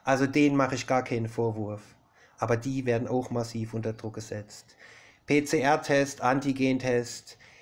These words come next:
mehrfach die Woche und dann werden sie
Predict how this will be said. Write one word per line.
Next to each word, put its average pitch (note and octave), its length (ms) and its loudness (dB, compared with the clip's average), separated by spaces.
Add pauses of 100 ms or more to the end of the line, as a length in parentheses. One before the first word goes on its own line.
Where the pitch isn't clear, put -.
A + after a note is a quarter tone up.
(120)
mehrfach D3+ 540 4
die D3 180 -2
Woche B2+ 480 4 (480)
und C#3+ 200 2
dann C#3 160 4
werden C3+ 220 4
sie C3+ 200 4